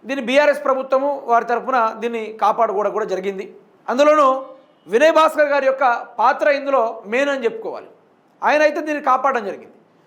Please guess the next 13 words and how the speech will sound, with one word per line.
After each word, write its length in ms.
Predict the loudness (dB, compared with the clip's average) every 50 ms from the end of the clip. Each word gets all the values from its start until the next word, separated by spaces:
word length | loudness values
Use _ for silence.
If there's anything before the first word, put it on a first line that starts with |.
| _ _
అయితే 180 | -2 0 2 2
ఇప్పుడు 340 | 0 2 2 2 4 6 6 6 4 2 -2 -8 -14 -18 -20 _ _ -8
వినయ్ 280 | -2 2 2 4 4
భాస్కర్ 400 | 4 4 4 4 2 0 0 0
గారి 240 | 2 2 0 2 2
యొక్క 200 | 0 0 2 2 2 2 2 0 -2 0 2 2
ఆపోజిట్లో 600 | 2 4 2 2 0 0 -4 -8 -10 -12 -14 -14 -16 -20 _ _ -6
ఎవరు 180 | 0 2 2 2
గెలిచారు? 600 | 2 0 0 2 0 2 2 0 -2 -4 -8 -12 -18 -12
నాయని 340 | -6 -2 0 0 0 0 2
రాజేంద్ర 320 | 2 2 2 2 0 -4
రెడ్డి 160 | -4 -4 -4
గెలిచారు. 360 | -4 -6 -8 -8 -12 -16 -16